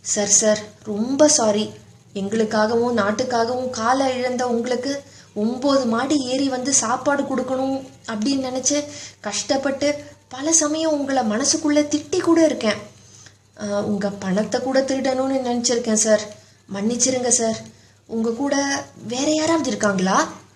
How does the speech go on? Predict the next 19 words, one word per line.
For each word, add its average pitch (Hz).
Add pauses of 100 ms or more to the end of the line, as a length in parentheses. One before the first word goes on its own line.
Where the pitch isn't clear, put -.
(260)
என்றவனின் 214
கேள்விக்கு, 196 (640)
"இல்லப்பா, 220 (320)
யாரும் 214
இல்ல. 190 (300)
நான் 269
தனியா 349
தான் 415
இருக்கேன். 190 (640)
கல்யாணம்லாம் 311
செஞ்சுக்கல. 208 (420)
அம்மா 285
அப்பாலாம் 285 (680)
நான் 311
சின்ன 427
வயசா 330
இருக்கும்போதே 214
போய் 370
சேர்ந்துட்டாங்க" 190